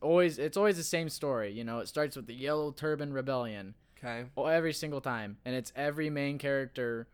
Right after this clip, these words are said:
Speaker 1: working together to take out this one bad guy.
Speaker 2: All right.
Speaker 1: And then it slowly peels off to one of the main characters fighting each other of the other main characters. So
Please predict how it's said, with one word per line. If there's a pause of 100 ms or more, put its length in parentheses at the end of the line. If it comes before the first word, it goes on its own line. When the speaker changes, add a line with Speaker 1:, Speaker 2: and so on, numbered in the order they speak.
(180)
Speaker 1:
working
together (220)
to
take
out
this
one (120)
bad
guy.
Speaker 2:
All
right.
Speaker 1:
And
then
it
slowly (400)
peels
off
to
one
of
the
main
characters
fighting
each
other
of
the
other
main
characters. (680)
So